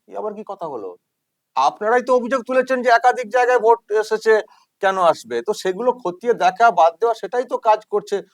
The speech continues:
কমিশন। তো এখানে আবার চিৎকার করা, আহ, মানে, চিৎকার করছেন কেন? আর ওই একটা অদ্ভুত কথা বলছেন যে এই তালিকাতেই তো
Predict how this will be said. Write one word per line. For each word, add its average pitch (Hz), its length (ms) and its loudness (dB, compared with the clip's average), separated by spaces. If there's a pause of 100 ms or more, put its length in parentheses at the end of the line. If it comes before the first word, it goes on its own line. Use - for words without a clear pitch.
(440)
কমিশন। 165 500 0
তো - 80 -8
এখানে 190 220 -6
আবার 190 140 -2
চিৎকার 175 340 -6
করা, 170 140 -2
আহ, 127 340 -10 (400)
মানে, 131 140 -16
চিৎকার 175 300 -6
করছেন 143 300 -10
কেন? 113 160 -6 (1500)
আর - 160 0
ওই - 100 0
একটা 208 180 -2
অদ্ভুত 139 480 -4
কথা 123 300 -2 (640)
বলছেন 180 540 -2
যে 147 420 0
এই 185 180 -2
তালিকাতেই 208 520 -2
তো 214 120 -2